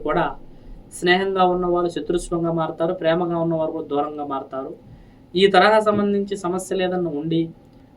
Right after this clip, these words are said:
ఆ సమస్యల నుంచి ఎలా బయటపడాలో తెలియక, ఏం చేయాలో అర్థం కాక, మీలో మనోవేదన, మానసికమైన టెన్షన్తో బాధపడుతున్నటువంటి పరిస్థితులు ఏమైనా ఉండి ఉంటే, తప్పకుండా మీరు కింద కనబడుతున్నటువంటి నెంబర్ను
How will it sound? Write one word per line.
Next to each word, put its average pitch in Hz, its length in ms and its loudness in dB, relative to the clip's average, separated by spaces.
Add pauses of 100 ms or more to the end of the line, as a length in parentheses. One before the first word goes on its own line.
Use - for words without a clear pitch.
(160)
ఆ 165 40 4 (100)
సమస్యల 202 360 -2
నుంచి 190 200 -4
ఎలా 175 100 6 (100)
బయటపడాలో 170 460 0 (100)
తెలియక, 156 340 -2 (640)
ఏం 175 240 6
చేయాలో 190 280 4
అర్థం 170 280 0
కాక, 165 200 -2 (160)
మీలో 185 240 4 (140)
మనోవేదన, 180 540 2 (120)
మానసికమైన 175 680 -2
టెన్షన్తో 165 460 -4
బాధపడుతున్నటువంటి 160 760 -2
పరిస్థితులు 170 380 -2
ఏమైనా 147 220 -4
ఉండి 160 200 -4
ఉంటే, 143 200 -6 (720)
తప్పకుండా 180 500 -2
మీరు 170 140 2 (100)
కింద 156 220 -4
కనబడుతున్నటువంటి 156 640 -6
నెంబర్ను 147 280 -8